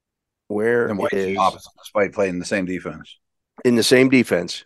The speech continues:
Speaker 1: I'm looking here. I'm still going. I'm at forty-five, forty-six. Uh, just past Jamin Davis there at forty, uh, Eric Kendricks at fifty. He's not in the top fifty.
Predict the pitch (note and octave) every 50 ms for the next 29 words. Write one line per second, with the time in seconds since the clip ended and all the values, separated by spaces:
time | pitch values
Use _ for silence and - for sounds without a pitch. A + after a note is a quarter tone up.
0 | _ - F#2+ F#2+ G2+ G#2+ A2+ - - A#2 G#2+ A2 G#2+ G2+ F#2+ - - - A#2+ A#2
1 | G#2+ G#2+ G#2 G2+ F#2 F2+ F#2 G2 - - - A#2 B2+ B2+ B2 A2+ - - A2+ A2+
2 | A#2 A#2+ A#2+ B2 A#2 - - A2 G#2 F#2+ F#2 - - - B2 A#2+ A#2 - - -
3 | - _ _ _ _ _ _ _ _ _ _ _ _ _ _ _ - F2+ G2 F#2+
4 | F#2+ F#2 F#2 F#2 F#2 - A#2 A2 - - A2+ A2 G2+ - - G#2+ A2 G#2+ G#2 G2+
5 | G2 F#2 G#2+ A2 A#2 A#2+ A#2 A#2+ A2 - - A#2 A2 A2 A2 G#2+ F#2+ _ - -
6 | A2+ A2+ G2+ - F#2 F#2 E2+ - - - F2+ F2 F2 E2 D#2 D#2+ G2 A2+ A2+ G#2
7 | - - - A2 A2 A2 A#2 A2 G#2+ - - - - - - - C3 A#2 - -
8 | - A2 G#2+ G#2 _ - - _ - A#2 G#2 A#2 C#3+ C#3+ C3+ - - C#3 B2+ -
9 | - D3 C3+ - - G2+ G2 - -